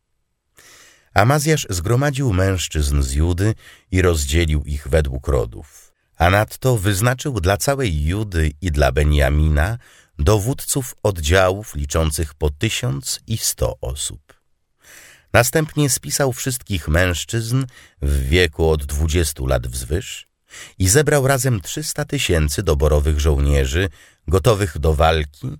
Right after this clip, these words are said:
i wprawionych w używaniu włóczni i tarczy. Ponadto za cenę stu talentów srebra najął sto tysięcy żołnierzy z Izraela. Wówczas przyszedł do niego człowiek Boży i powiedział:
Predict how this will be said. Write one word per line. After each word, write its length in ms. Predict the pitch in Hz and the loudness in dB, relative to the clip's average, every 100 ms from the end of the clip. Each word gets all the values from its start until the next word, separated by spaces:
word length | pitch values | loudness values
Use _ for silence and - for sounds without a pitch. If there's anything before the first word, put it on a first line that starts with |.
| _ _ _ - | _ _ _ -4
i 100 | 123 | -4
wprawionych 840 | - - 98 80 95 87 113 - | 0 2 2 2 0 0 -4 -8
w 120 | 73 78 | -10 -6
używaniu 560 | 92 85 73 76 69 | -2 0 2 2 0
włóczni 680 | 65 67 64 - 62 65 71 | -2 -4 -6 -6 -6 -6 -6
i 60 | 90 | -4
tarczy. 580 | 104 98 - - - 67 _ _ _ _ _ _ _ _ _ _ - - - _ - | -2 -2 -4 -14 -12 -14 _ _ _ _ _ _ _ _ _ _ -20 -20 -20 _ 0
Ponadto 520 | 110 147 156 - 127 | 2 2 0 -2 2
za 140 | 113 | 2
cenę 300 | - 139 135 | 2 0 0
stu 220 | - - | -2 -8
talentów 680 | 143 113 90 87 80 85 78 | -2 2 2 2 0 -4 -8
srebra 580 | - 78 78 64 76 95 - _ _ - | -6 0 0 2 0 0 -4 _ _ -2
najął 340 | 87 95 85 | 0 2 0
sto 220 | 78 - 135 | -2 -4 -6
tysięcy 500 | 139 - 101 87 85 | -6 -2 -2 -2 0
żołnierzy 640 | 101 92 71 62 64 64 | 0 2 0 -2 -4 -6
z 140 | - | -6
Izraela. 760 | 80 65 64 69 58 60 62 64 _ _ _ _ _ _ _ _ _ _ _ _ _ _ _ - - - _ | -4 -4 0 -2 -2 -8 -12 -14 _ _ _ _ _ _ _ _ _ _ _ _ _ _ _ -20 -20 -20 _
Wówczas 500 | - 143 156 160 147 - | 0 0 2 0 0 -6
przyszedł 440 | - 165 170 143 98 | -8 -4 -2 -2 2
do 120 | - | 2
niego 260 | 104 101 | 2 0
człowiek 480 | 82 - 87 76 64 | -2 0 0 0 -2
Boży 460 | 64 87 101 107 139 | -2 0 0 -4 -8
i 160 | - | -8
powiedział: 760 | 87 80 71 62 62 58 64 71 | -4 -2 0 -2 -2 -2 -2 -4